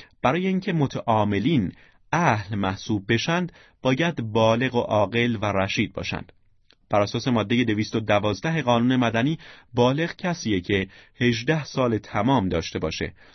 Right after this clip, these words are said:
عاقل هم کسیه که مجنون نباشه و رشید هم به کسی گفته می‌شه که قوه تمیز داشته باشه و خوب و بد خودش رو تشخیص بده.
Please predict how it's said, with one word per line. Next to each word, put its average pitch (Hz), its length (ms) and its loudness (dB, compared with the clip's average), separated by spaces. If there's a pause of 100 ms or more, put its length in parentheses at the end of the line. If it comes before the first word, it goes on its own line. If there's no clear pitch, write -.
(200)
عاقل 95 380 2
هم 98 220 -4
کسیه 143 400 -2
که 123 220 2 (280)
مجنون 95 640 -2
نباشه 113 460 0 (340)
و 98 160 2
رشید 139 360 0
هم 170 180 -4
به 143 80 2
کسی 175 300 -6
گفته 147 260 0
می‌شه 120 260 0
که 135 220 2 (280)
قوه 98 420 0
تمیز 135 520 -2
داشته 120 320 0
باشه 110 360 0 (280)
و 98 120 0
خوب 98 340 -4
و 95 80 2
بد 147 260 -2
خودش 110 320 -2
رو 101 260 -4 (260)
تشخیص - 480 -6
بده. - 200 -12